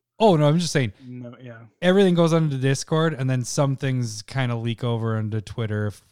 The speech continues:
Speaker 2: Yeah.
Speaker 1: if we
Speaker 2: Yeah.
Speaker 1: think it's funny enough or whatever enough.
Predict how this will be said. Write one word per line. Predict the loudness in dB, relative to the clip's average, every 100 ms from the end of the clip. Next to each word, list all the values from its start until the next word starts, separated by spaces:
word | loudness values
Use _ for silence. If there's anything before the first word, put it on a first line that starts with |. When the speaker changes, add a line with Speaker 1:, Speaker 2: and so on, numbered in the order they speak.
| -14
Speaker 2:
Yeah. | -12 -12 -14 -8
Speaker 1:
if | -4 -2
we |
Speaker 2:
Yeah. | -2
Speaker 1:
think | -4
it's | -6 -8 -14 -12
funny | -8 -4 -4
enough | -4 -4 -8 -10
or | -10
whatever | -8 -8 -6 -6 -6
enough. | -6 -8 -10